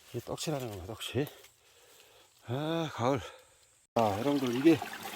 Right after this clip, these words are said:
산속 계곡에 보면 이 갓이에요, 갓. 자연산 갓. 이렇게, 어, 갓김치 하는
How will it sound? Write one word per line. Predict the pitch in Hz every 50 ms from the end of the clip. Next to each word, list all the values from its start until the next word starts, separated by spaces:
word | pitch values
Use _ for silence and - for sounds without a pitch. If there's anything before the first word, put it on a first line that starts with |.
| - - - - - - - - -
산속 | - 226 226 185 - 220 - -
계곡에 | - 165 175 185 196 190
보면 | 175 175 175 175 190 208 202 143 107 90 80 - - - - - - - - - - - - - - -
이 | 165
갓이에요, | - - 143 156 143 175 180 165 -
갓. | - 127 127 101 - -
자연산 | - - 123 131 139 143 135 143 131
갓. | 117 120 123 120 - - - - - - - - - - - - - - - - - - - - - -
이렇게, | 135 - 135 107 85 - - - - 123
어, | 127 120 90 - - - - - - - - - - -
갓김치 | - - 139 - - 175 165 151 - 175
하는 | 170 156 160 196